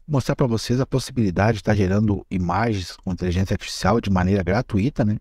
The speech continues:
Imagens que se aproximem bem da realidade, né? Imagens bem realistas. E sem a necessidade de tá pagando aí o Midjourney. Às vezes a gente não quer pagar ou não tem condições de pagar,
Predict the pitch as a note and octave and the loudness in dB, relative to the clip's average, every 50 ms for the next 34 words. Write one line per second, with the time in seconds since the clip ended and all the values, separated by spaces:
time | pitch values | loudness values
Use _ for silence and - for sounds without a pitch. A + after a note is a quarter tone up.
0 | - - G2+ F#2 E2+ F2 F2+ G2 A2+ A2+ G#2 - - - A#2+ A#2 A#2 A2 G#2 - | -4 -2 0 0 0 0 0 0 0 0 -2 -6 -6 -2 0 2 2 2 0 0
1 | - - A#2+ - - A#2+ - - C3+ C#3+ D#3 D3+ B2+ F#2 E2+ G#2+ B2+ D#3 D3+ - | -2 -4 -2 -2 -2 -2 -2 0 0 0 2 0 0 0 0 0 0 0 -2 -4
2 | _ _ _ _ _ _ _ _ _ _ _ - A2 G#2+ G#2+ G#2 G2+ G#2 A#2 A#2 | _ _ _ _ _ _ _ _ _ _ _ -2 0 2 2 2 2 4 4 4
3 | B2 C3+ B2+ A2+ G#2 G2 G2 F#2 - F2+ E2 E2 E2 - _ _ _ - F2+ G2+ | 2 2 2 4 4 4 4 2 -2 -6 -12 -14 -14 -18 _ _ _ -4 -2 -2
4 | F#2+ F2+ E2 F#2+ G#2 A#2+ A2+ A#2 C3 C3 C3 A2 G2+ G#2 - - - - - - | 0 0 0 0 0 2 4 4 4 4 2 2 0 -2 -2 -4 -10 -14 -16 -18
5 | - - _ _ _ _ _ _ _ _ _ _ _ _ _ _ _ _ _ _ | -20 -20 _ _ _ _ _ _ _ _ _ _ _ _ _ _ _ _ _ _
6 | _ _ _ _ _ _ - _ G2 G2 F#2+ F#2 F#2 F#2 F#2 F2+ F2+ F2+ F2+ - | _ _ _ _ _ _ -8 _ 0 2 2 4 4 2 2 2 2 2 0 0
7 | - - - C3+ D#3+ F#3 F3+ F3+ G#3 - C3+ C#3 C#3+ C#3+ - - C#3+ - - A2 | -2 0 2 2 4 4 2 0 0 0 0 2 2 2 2 2 0 0 0 0
8 | A#2 A#2+ C3 B2+ - - C3 - - B2+ A2 F#2+ G2+ A2+ B2+ A#2+ G#2 G2+ A2 G#2+ | 0 0 0 -2 -2 -2 -2 -2 -2 -2 0 0 0 0 2 2 2 2 2 0
9 | G#2 A2 A#2+ C3 A#2+ - F#2+ F#2+ A2 G#2+ F#2 D2+ - _ _ _ _ _ _ _ | 0 0 0 0 0 2 2 2 2 2 0 -4 -6 _ _ _ _ _ _ _
10 | _ _ _ _ _ _ _ _ _ _ _ _ - G2 F#2 G2 G#2+ G#2 G#2 G2 | _ _ _ _ _ _ _ _ _ _ _ _ -2 0 2 2 2 2 2 0
11 | - - - G#2 A#2+ C3+ B2 - A2+ G#2+ - - F#2 F2 - F2+ G2+ B2 A#2 F#2+ | -2 0 0 2 2 2 2 0 0 0 2 0 -2 0 0 0 2 2 4 2
12 | E2+ E2+ F2 F#2 G2+ A2 A2 - G#2 G#2+ A2 G#2 F#2+ F2 - - F#2 G2 G2 - | 2 2 2 2 2 2 0 0 -2 -2 0 0 0 0 -2 -2 -2 -4 -4 -2
13 | - E2+ E2 D#2+ F2 A2 C#3 | -2 -2 -2 -2 -2 -4 -4